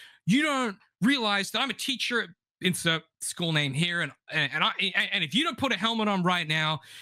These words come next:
just you wait. You'll be going up to the principal first day of school." He's screaming at this kid like, like spittle, like it's like a,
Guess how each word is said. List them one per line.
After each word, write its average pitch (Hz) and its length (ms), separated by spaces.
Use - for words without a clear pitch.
just - 280
you 262 140
wait. 185 300
You'll 254 120
be 247 80
going 214 200
up 208 100
to - 100
the 143 60
principal 247 460
first 247 320
day 226 120
of 196 80
school." 196 200
He's 160 160
screaming 262 640
at 202 60
this 165 140
kid 226 320
like, 151 260
like 131 180
spittle, 202 460
like 170 180
it's 170 140
like 208 160
a, 185 120